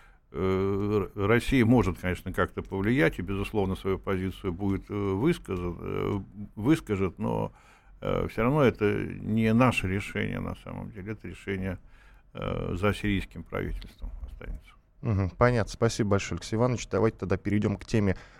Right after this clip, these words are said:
Speaker 2: про Надежду Савченко. Я напомню, что Савченко выступает за мир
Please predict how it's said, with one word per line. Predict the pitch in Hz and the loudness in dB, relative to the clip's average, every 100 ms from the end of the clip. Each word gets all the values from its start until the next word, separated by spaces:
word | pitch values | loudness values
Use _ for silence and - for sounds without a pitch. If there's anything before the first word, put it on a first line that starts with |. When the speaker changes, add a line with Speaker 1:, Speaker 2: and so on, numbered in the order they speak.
| - | 0
Speaker 2:
про | - 110 | 4 6
Надежду | 107 107 98 107 | 6 4 4 2
Савченко. | - 90 - - - | 4 2 2 -10 -4
Я | 98 | -2
напомню, | 110 127 113 | 2 2 2
что | 95 - 95 - - - | 0 2 2 2 -6 -6
Савченко | - 147 - 139 117 | 4 4 4 -2 0
выступает | 110 - 123 151 143 104 | 0 2 4 6 6 4
за | 110 117 - | 6 6 4
мир | 110 147 147 | 4 4 4